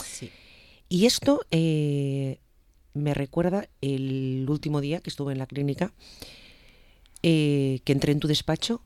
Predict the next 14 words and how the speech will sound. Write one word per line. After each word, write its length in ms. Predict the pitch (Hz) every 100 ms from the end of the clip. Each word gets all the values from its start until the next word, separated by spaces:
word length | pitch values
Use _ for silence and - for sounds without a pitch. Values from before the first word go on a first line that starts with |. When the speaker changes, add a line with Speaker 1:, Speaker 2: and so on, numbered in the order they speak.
| -
Speaker 1:
Ujú. 340 | 196 180 185 269 - -
Speaker 2:
Alicia, 520 | 143 147 - 180 - -
y, 480 | 143 139 131 127 - - -
y 120 | 131
vi 120 | 135
la 120 | 139
mesa 400 | 143 147 - 165 - - - - -
llena 720 | 175 151 185 226 247 233 233
Speaker 1:
<laughs> 760 | 240 196 - - 196 170 - -
Speaker 2:
de 220 | 151 165
esquemas, 760 | 139 - - 175 170 165 165 -
de 120 | 151
apuntes. 840 | 135 - 175 170 170 170 165 165 170
Speaker 1:
Sí. 360 | - - 165